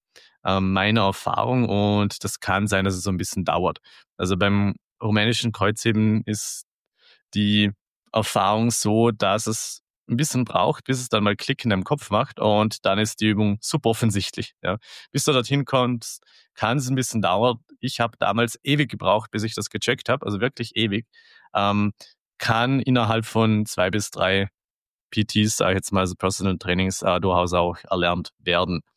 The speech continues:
ähm, wenn du die richtigen Tipps hast. Ähm, Grundtipp hier ist wirklich,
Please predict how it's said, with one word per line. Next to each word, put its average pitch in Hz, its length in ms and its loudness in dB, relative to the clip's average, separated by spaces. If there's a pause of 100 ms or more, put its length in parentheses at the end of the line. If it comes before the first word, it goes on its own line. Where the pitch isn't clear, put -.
(500)
ähm, 87 420 0 (380)
wenn 98 300 0
du 95 380 0
die - 60 -4
richtigen 95 560 -2 (240)
Tipps - 500 -6
hast. - 420 -10 (340)
Ähm, 104 400 0 (680)
Grundtipp 127 480 0
hier 113 280 4
ist 104 320 0
wirklich, 101 460 -2